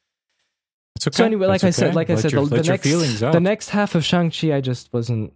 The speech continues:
Speaker 2: I loved the, when he confronted his dad. That was great.
Speaker 1: Right.
Speaker 2: And they were
Speaker 1: But
Speaker 2: fighting.
Speaker 1: then it,
Speaker 2: That
Speaker 1: it,
Speaker 2: was the
Speaker 1: it
Speaker 2: be-,
Speaker 1: went
Speaker 2: that
Speaker 1: too
Speaker 2: was,
Speaker 1: big for you.
Speaker 2: like, thema-, like, thematically, that was a great fight. The choreography was great. The effects were,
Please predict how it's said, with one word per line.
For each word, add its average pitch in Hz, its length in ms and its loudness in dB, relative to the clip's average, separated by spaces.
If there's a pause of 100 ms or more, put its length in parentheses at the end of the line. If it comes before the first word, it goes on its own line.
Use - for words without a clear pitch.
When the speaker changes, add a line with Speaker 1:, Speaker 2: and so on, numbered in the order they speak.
Speaker 2:
I 156 120 2
loved 160 320 0
the, 151 100 0
when 139 260 -2
he 135 140 -2
confronted 127 420 -2
his 107 120 -4
dad. 98 340 -4 (200)
That 120 120 -2
was 120 120 -4
great. 92 260 -8 (300)
Speaker 1:
Right. 107 280 -4 (120)
Speaker 2:
And 123 120 0
they 127 40 -2
were 120 100 -4
Speaker 1:
But 107 60 -8
Speaker 2:
fighting. 117 200 0
Speaker 1:
then 113 180 0
it, 113 140 -2
Speaker 2:
That 170 80 2
Speaker 1:
it, - 20 2
Speaker 2:
was 190 120 0
the 185 80 0
Speaker 1:
it 135 40 -4
Speaker 2:
be-, - 60 2
Speaker 1:
went - 100 2
Speaker 2:
that 220 100 4
Speaker 1:
too 240 60 2
Speaker 2:
was, 214 100 -2
Speaker 1:
big 110 200 -4
for 110 140 -4
you. 104 260 -4 (100)
Speaker 2:
like, 147 260 -2
thema-, 143 380 0
like, 135 280 -4 (120)
thematically, 151 500 0
that 135 120 0
was 120 120 -4
a 117 60 -2
great 120 260 -4
fight. 135 280 -2 (180)
The 110 60 -10
choreography 131 720 -2
was 135 160 -4
great. 151 300 -4 (1300)
The 143 80 4
effects - 540 -2
were, 135 120 -2